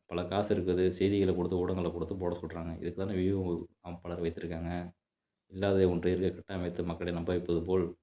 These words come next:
பொய் பொம்மத்தை அதே வேலை செய்து கொண்டிருக்கிறார்கள். இந்த, இதை தான் விஜய் அவர்கள் விரும்புகிறார்கள் நினைக்கின்றேன்.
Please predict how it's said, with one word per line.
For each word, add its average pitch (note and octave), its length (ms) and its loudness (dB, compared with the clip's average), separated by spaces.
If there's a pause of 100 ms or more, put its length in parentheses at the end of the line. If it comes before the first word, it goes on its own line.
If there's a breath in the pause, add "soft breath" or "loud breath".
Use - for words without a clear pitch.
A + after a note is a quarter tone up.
(540)
பொய் F#2+ 140 0
பொம்மத்தை F2+ 460 0
அதே F2+ 200 2
வேலை F#2 180 4
செய்து F2+ 180 0
கொண்டிருக்கிறார்கள். E2 540 -2 (720)
இந்த, E2 160 -8 (640)
இதை F#2 140 2
தான் G#2 200 6 (100)
விஜய் F#2 260 0
அவர்கள் F#2 220 4
விரும்புகிறார்கள் E2+ 500 0
நினைக்கின்றேன். E2 460 -8